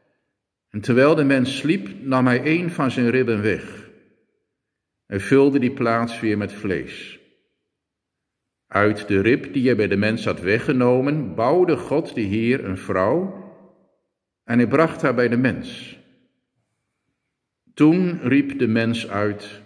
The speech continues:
"Eindelijk een gelijk aan mij, mijn eigen gebeente, mijn eigen vlees.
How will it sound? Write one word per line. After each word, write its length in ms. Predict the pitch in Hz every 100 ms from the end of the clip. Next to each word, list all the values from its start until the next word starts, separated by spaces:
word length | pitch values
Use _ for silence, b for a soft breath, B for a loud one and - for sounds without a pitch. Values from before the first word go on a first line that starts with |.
| - _ _ _ _ _ _ _ _ _ _ _
"Eindelijk 580 | - 151 180 170 151 147 -
een 160 | 135 131
gelijk 500 | - 135 175 160 -
aan 220 | 101 95
mij, 420 | 87 80 69 80 - _ _ _ _ _ _ _ _ _ _
mijn 240 | 127 127
eigen 520 | 151 151 165 156 151
gebeente, 600 | 131 123 113 123 98 82 - - - - _ _ _ _ _ _ -
mijn 260 | 123 135
eigen 460 | 143 151 147 147 120
vlees. 720 | - 131 95 - - -